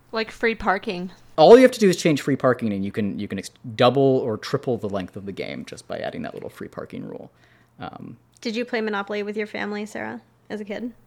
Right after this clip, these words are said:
Speaker 1: Yeah. Specifically, our old friend Nicole and I used to, like, play marathons of Monopoly, and we had the free parking rule changed, and it would take us, like, four hours. <laughs> Because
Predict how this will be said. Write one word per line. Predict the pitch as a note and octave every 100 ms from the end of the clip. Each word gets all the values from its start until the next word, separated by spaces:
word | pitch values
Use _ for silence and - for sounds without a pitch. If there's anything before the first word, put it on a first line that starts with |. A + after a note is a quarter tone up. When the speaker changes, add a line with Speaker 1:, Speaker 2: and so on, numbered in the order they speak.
| -
Speaker 1:
Yeah. | E3+ F#3+ A3+ G3 D3+ D#3 G#3+ - A3+ G#3+
Specifically, | - - - A3 C#4+ C#4+ D#4 A3 G3
our | F#3+
old | G3
friend | G3 G#3
Nicole | F3+ F3 - G3+ A#3
and | E3+
I | D#3 D#3+
used | F3 F3+ -
to, | F#3 _
like, | F#3+ F3+ -
play | G3
marathons | F3+ F3 F3+ G3+ G3 E3+ E3 F3+
of | E3
Monopoly, | D#3+ D3+ - - C3+ - - _ _ -
and | - G3
we | G#3 A#3
had | A3+
the | G3+
free | G3 F#3+
parking | A3 F#3+ F#3+
rule | F3
changed, | E3+ F#3+ E3 E3 -
and | F3
it | -
would | F3
take | G3 -
us, | E3+ -
like, | -
four | - -
hours. | - D#2+ F#3+ - _ _
<laughs> | C#4 - - - - F4+ - A#4+ B4 B4 - -
Because | - D#4